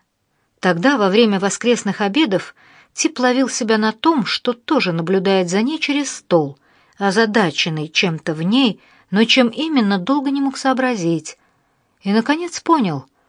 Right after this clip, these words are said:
она ему кого-то напоминала. И только теперь, когда внезапная смерть ее матери словно добавила резкости всем предшествующим событиям,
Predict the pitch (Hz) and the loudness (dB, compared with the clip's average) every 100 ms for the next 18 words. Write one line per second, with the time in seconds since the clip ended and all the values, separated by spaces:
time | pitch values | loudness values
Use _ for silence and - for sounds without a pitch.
0 | _ 165 156 156 202 - 220 185 190 214 | _ -8 -4 -2 -2 0 0 0 -4 -4
1 | 220 - 220 220 196 170 156 156 - _ | -4 -4 -4 -2 0 0 -2 -4 -10 _
2 | _ _ _ _ _ _ - 220 233 220 | _ _ _ _ _ _ -6 2 2 2
3 | 208 - 214 269 247 170 175 160 190 175 | 0 0 -2 2 2 0 -4 -2 -2 0
4 | 190 262 254 214 202 - 208 220 185 190 | 0 0 0 -2 -4 -2 0 0 0 -2
5 | 190 190 240 226 196 165 - _ - _ | 0 2 2 2 -2 -6 -10 _ -20 _
6 | - 190 185 165 180 170 208 185 180 175 | -6 -2 -2 -2 -2 0 2 2 0 0
7 | 220 180 - 151 - - - 196 170 - | 0 0 -4 -14 -14 -14 -6 -4 -4 -6
8 | 175 - 190 - 175 160 160 - 170 247 | -4 -2 -2 -4 -4 -4 -6 -6 -2 -2
9 | 277 - 170 | -2 -6 -10